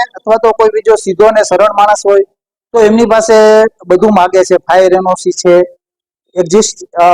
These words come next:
એન્ટ્રી એક્ઝિસ્ટ છે, આ તે ઘણા બધા એના નિયમો હોય છે.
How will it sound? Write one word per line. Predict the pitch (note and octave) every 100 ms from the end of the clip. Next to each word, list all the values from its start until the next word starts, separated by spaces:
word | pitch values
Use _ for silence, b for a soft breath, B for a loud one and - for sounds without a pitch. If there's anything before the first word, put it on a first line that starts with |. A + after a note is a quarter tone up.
| E3+ E3+
એન્ટ્રી | G3 G3+
એક્ઝિસ્ટ | F#3 F3+ G3 -
છે, | - F3+ F3+ F3+ _ _ _ -
આ | G#3+
તે | D4
ઘણા | G3+ B3+
બધા | C#4 C4+ C4
એના | B3+ A3+
નિયમો | A3 A#3+ A#3
હોય | G3+ F#3
છે. | F#3+